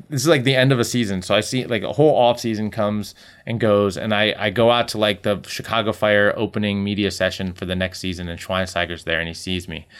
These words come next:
and he walks up to me and he's like, "Hey." And I'm like, "Hey, hey, Basti, what's up?" And he's like, "Remember, remember when you were throwing the ball to me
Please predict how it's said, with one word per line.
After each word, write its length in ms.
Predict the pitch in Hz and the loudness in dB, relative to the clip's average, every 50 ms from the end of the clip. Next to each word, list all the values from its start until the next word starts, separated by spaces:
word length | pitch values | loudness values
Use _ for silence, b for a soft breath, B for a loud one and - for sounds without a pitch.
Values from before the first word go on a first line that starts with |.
| B B B B B | B B B B B
and 80 | 107 107 | -4 -2
he 60 | 104 | 0
walks 360 | 98 101 110 113 107 - - | 4 4 4 4 4 2 0
up 160 | 110 98 - | -2 -2 -2
to 80 | - 95 | -6 -8
me 80 | 87 | -8
and 100 | 85 85 | -6 -8
he's 160 | 87 85 - - | -8 -10 -10 -10
like, 220 | 62 71 76 - | -10 -10 -10 -8
"Hey." 340 | - 151 165 160 139 131 - b b b b b b b b b b b b | -4 -2 -2 -2 -2 -4 -10 b b b b b b b b b b b b
And 80 | - 101 | -10 -8
I'm 80 | 101 | -4
like, 160 | 101 101 95 - | -4 -4 -2 0
"Hey, 220 | 135 123 107 - - - | 0 0 0 -2 -4 -4
hey, 120 | 131 131 | -4 -2
Basti, 320 | 104 104 98 95 - - | 0 0 0 0 -2 -4
what's 160 | 98 92 - - | -6 -6 -2 -4
up?" 120 | 95 87 | -4 -2
And 80 | 92 90 | -4 -6
he's 140 | 87 - | -6 -6
like, 140 | 90 90 - - | -8 -10 -8 -8
"Remember, 480 | 95 107 123 143 147 170 180 147 - - | -4 0 0 2 4 4 2 2 0 -4
remember 260 | 123 131 135 147 160 | -4 -4 -2 0 0
when 160 | 165 160 156 | 0 0 0
you 80 | 147 135 | 0 0
were 100 | 120 - | -2 -2
throwing 420 | 113 - 120 123 131 127 127 123 | -2 -2 -2 0 2 2 0 0
the 120 | 110 110 98 | -2 -4 -2
ball 200 | 101 107 117 120 | 0 2 0 0
to 100 | - 135 | 0 -2
me 280 | 143 156 165 170 156 | -2 -2 -2 -4 -6